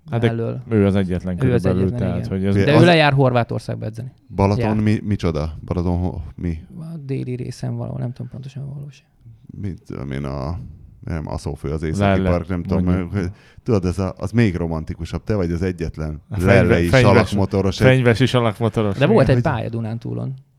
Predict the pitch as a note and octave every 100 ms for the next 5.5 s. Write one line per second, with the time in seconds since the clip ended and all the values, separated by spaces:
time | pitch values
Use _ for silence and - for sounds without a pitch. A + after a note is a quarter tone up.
0 | - - A2 G#2 - B2+ C#3+ G2+ A2+ G#2
1 | A2+ A2 A2 - A2 C3 - D3 A2+ A2+
2 | A#2 - _ G#2+ G#2 G#2+ B2 G#2 G#2 G2+
3 | D3+ B2 G2 A#2+ B2 B2+ C3+ D3 B2 A#2
4 | D3 D3+ - F#3 E3+ D3+ - B2+ A#2 -
5 | B2 B2 B2 G2+